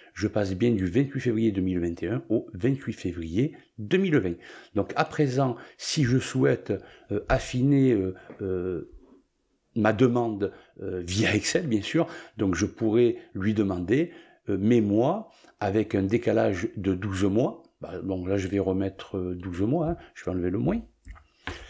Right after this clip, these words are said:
Mais je souhaite aussi avoir les fins de mois. Les fins de mois, donc je vais compléter ma fonction mois décalé avec la fonction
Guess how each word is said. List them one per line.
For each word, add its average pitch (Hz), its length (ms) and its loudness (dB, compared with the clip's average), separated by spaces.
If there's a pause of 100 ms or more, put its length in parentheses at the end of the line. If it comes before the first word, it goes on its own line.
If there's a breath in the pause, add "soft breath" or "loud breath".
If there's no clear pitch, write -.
(200 loud breath)
Mais 127 480 2 (440)
je 120 160 -2
souhaite 143 320 0
aussi 131 280 0
avoir 143 380 0 (400 soft breath)
les 117 180 4
fins 190 360 0
de 139 140 4
mois. 104 380 0 (200)
Les 98 120 0
fins 92 180 -4
de 85 120 -2
mois, 117 160 2
donc 135 220 2
je 95 100 0
vais 90 340 2
compléter 143 640 2
ma 110 140 0
fonction 104 400 0
mois 104 260 4
décalé 98 540 0
avec - 260 -2
la 90 120 0
fonction 131 420 -2